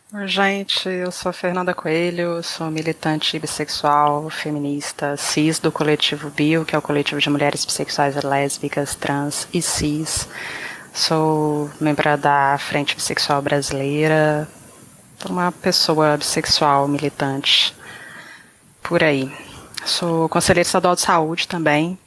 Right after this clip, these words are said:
em Minas Gerais, e membro do Comitê Técnico de Saúde Integral L G B T de Minas Gerais, representando as mulheres bissexuais.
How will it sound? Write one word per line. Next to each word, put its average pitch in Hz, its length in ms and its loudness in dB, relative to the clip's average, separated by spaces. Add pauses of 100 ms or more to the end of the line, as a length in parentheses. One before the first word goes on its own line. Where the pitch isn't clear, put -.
em 165 200 -4
Minas 156 280 -2
Gerais, 151 600 0
e 165 560 -4
membro 156 380 -2
do 165 80 -4
Comitê 170 320 -2
Técnico 160 380 -2
de - 80 -12
Saúde 156 400 0
Integral 156 340 0
L 147 100 -2
G 156 120 -6
B 156 100 -2
T 156 160 -2
de - 140 -6
Minas 156 180 0
Gerais, 156 800 -2
representando 156 800 -2
as 156 160 0
mulheres 151 340 -2
bissexuais. - 840 -4